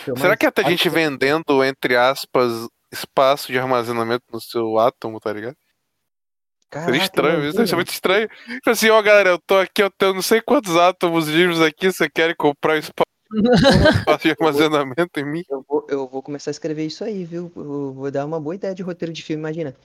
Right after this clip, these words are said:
Speaker 1: a pessoa ofe-, oferece espaço dos átomos do seu corpo, e aí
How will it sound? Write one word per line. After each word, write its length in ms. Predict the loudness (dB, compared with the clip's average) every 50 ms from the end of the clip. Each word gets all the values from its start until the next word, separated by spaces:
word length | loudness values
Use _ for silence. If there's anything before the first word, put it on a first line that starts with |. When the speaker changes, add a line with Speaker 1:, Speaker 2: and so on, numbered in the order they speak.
| _ _ _ -20
Speaker 1:
a 80 | -16
pessoa 1000 | -10 -8 -8 -8 -8 -10 -8 -6 -4 -4 -4 -4 -4 -2 -2 -2 -4 -4 -6 -12 _ _ _ _ _ _ _ _ _ _ _ _ _ -20
ofe-, 320 | -16 _ -4 -4 -4 -2 -4
oferece 500 | -8 -8 -4 -4 -2 0 0 -2 -2 -4
espaço 420 | -12 -14 _ -4 -4 -4 -4 -8 -12
dos 300 | -8 -8 -6 -6 -4 -4
átomos 360 | -4 -4 -4 -8 -12 -12 -12
do 60 | -12
seu 160 | -10 -10 -10
corpo, 640 | -10 -10 -8 -8 -6 -6 -8 -10 -10 -10 -10 -10 _ _ _ _ _ _ _ _ _ _ _ _ _ _ -16
e 160 | -10 -4 -4
aí 420 | -2 -2 -2 -2 -2 -4 -6 -6